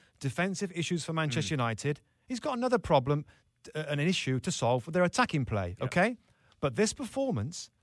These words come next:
Speaker 1: at Crystal Palace, where other teams have gone there and got great results, worries me because there was no sign of the possession game, that control that they normally get.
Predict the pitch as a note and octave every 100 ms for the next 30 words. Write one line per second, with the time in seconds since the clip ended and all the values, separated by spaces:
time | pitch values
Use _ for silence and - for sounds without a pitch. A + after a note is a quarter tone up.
0 | _ _ _ _ B2+ G3+ F#3 G#3+ - G3+
1 | F3+ E3 E3 G#3+ G#3+ G3+ F3+ D3 D3+ C3+
2 | E3 D3+ C#3+ C3+ C3+ A#2+ C#3 D3+ C3 B2
3 | B2+ A#2 - - _ _ A#2 C3+ A3+ B3+
4 | D3 B2+ A#2+ C#3+ D3+ B2+ C#3+ B2 C3+ E3
5 | A3+ B3 - F#3+ D#3+ - B2 C3+ - B2+
6 | B2 B2+ B2 - - - B2 D#3+ - D3+
7 | C3+ E3 D3+ C#3+ C3 C3+ F3+ G3+ D3+ G#2+
8 | A#2 C3